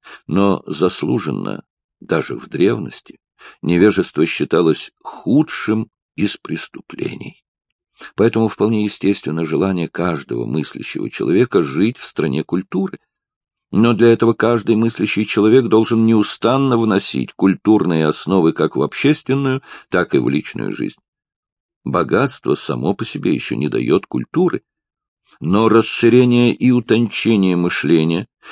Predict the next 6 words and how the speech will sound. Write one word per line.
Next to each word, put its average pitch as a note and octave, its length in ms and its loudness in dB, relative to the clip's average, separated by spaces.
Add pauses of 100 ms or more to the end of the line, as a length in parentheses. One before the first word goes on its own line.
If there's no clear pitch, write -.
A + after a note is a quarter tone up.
(120)
и A2+ 160 4
чувство A#2 560 2
красоты G#2 680 2
дают A2 800 2
ту G2+ 360 4
утончённость, G2 1120 -2